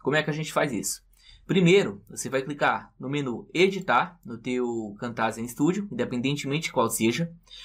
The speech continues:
Você clica na opção de editar. Clicando na opção de editar, você vai lá embaixo na última opção e clica na opção de preferências.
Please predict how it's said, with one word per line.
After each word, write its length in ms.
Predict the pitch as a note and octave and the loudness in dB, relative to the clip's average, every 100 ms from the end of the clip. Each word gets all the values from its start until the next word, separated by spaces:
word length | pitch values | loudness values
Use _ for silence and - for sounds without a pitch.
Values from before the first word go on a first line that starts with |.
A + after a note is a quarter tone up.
| - | -8
Você 260 | - - D3 | -2 2 2
clica 320 | D3 D3 D3 | 4 2 2
na 140 | D3 | 2
opção 340 | C#3+ C#3+ C#3 C3+ | 2 0 -2 -2
de 140 | B2 | 2
editar. 560 | C#3 D3 C#3 G#2+ C#3 - _ _ - _ - | 2 2 2 2 2 -4 _ _ -20 _ -4
Clicando 400 | D#3+ E3 G#3+ G3+ | -2 2 2 4
na 80 | |
opção 320 | G#3 G3+ F#3 F3 | 2 2 0 2
de 100 | F3 | 2
editar, 440 | E3 C#3+ D#3 D#3+ | 0 2 2 2
você 280 | D#3+ E3 D#3+ | 0 -8 -4
vai 200 | D3+ D3 | 0 2
lá 100 | D#3+ | 2
embaixo 420 | F3 B2+ D3 - | 2 4 2 0
na 80 | D3+ | -4
última 280 | C#3+ C#3+ D3 | -4 -4 -6
opção 380 | D3 - C3+ C#3+ | -4 -4 -2 -4
e 60 | |
clica 320 | D#3 C#3 C#3 C#3+ | -4 -4 -4 -2
na 80 | |
opção 320 | C#3+ C#3+ B2+ B2+ | -4 -2 -2 0
de 160 | D3+ | -2
preferências. 1040 | E3 - A#2+ A#2 D#3+ E3+ C#3 - - - | -2 2 2 2 2 2 2 0 -8 -10